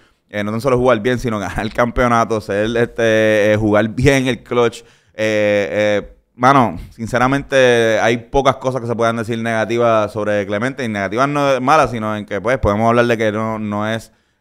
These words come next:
eh, el bateador de poder más importante de, de Latinoamérica,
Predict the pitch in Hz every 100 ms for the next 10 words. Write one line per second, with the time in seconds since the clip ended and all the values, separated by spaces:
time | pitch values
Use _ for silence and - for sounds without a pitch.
0 | - 110 110 107 101 95 92 107 104 101
1 | 104 104 110 110 107 110 110 107 113 110
2 | 107 117 92 107 113 113 110 107 101 101
3 | 98 98 92 98 92 123 151 110